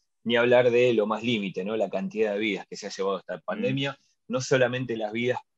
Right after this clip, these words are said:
Speaker 1: producto de la enfermedad, sino aquellas que están vinculadas a nuestros corazones.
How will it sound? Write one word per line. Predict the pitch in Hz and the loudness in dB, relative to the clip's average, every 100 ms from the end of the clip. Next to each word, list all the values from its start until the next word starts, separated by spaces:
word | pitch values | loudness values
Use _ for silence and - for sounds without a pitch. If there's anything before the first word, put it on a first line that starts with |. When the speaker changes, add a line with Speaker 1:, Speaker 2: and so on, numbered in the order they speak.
| - | 2
Speaker 1:
producto | 123 139 135 131 | 4 6 4 2
de | 123 | 2
la | 123 | 2
enfermedad, | 123 120 127 131 135 | 0 -2 0 -2 -2
sino | 110 113 | -4 -6
aquellas | 107 117 110 98 | -6 -8 -8 -8
que | 98 | -10
están | 92 - 110 | -4 -2 0
vinculadas | 101 107 110 110 98 | -2 -4 -4 -4 -8
a | |
nuestros | 95 92 - | -10 -12 -12
corazones. | 92 98 110 90 82 - | -10 -2 -2 -2 -6 -18